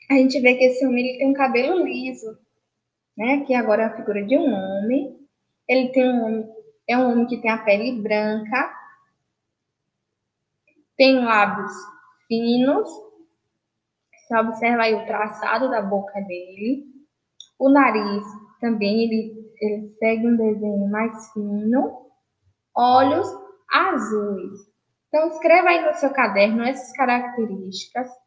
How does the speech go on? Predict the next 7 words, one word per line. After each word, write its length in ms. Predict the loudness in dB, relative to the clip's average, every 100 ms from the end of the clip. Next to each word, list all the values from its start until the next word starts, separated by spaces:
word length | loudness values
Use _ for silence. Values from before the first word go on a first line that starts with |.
| _ _ _ _ _ _ _
uma 380 | -4 -2 -2 0
embaixo 400 | 4 4 4 0
da 200 | 0 0
outra, 560 | 0 -2 -6 -8 -6 -4 -6 -4
uma 280 | 0 2 2
lista 460 | 2 -2 -2 -2 0
mesmo. 600 | 0 -2 -6 -10 -14